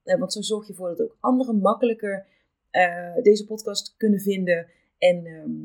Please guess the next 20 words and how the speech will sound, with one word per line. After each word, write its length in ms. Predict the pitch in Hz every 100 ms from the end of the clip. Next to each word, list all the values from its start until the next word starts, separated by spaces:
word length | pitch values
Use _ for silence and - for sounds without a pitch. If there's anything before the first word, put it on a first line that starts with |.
| 160
ja, 120 | 196
daar 100 | 185
help 180 | 190 196
je 80 | 185
mij 140 | 185
dus 220 | 165 -
ook 160 | 262 254
heel 100 | 233
erg 180 | 214 214
mee. 360 | 202 190 196 _ _ _
En 140 | - 196
vergeet 300 | 202 208 202
ook 100 | 196
zeker 280 | 190 185 185
niet 220 | 175 -
om 180 | 180 170
de 60 |
podcast 560 | - 180 - 160 - -
te 100 | 156
volgen. 600 | - 269 262 262 240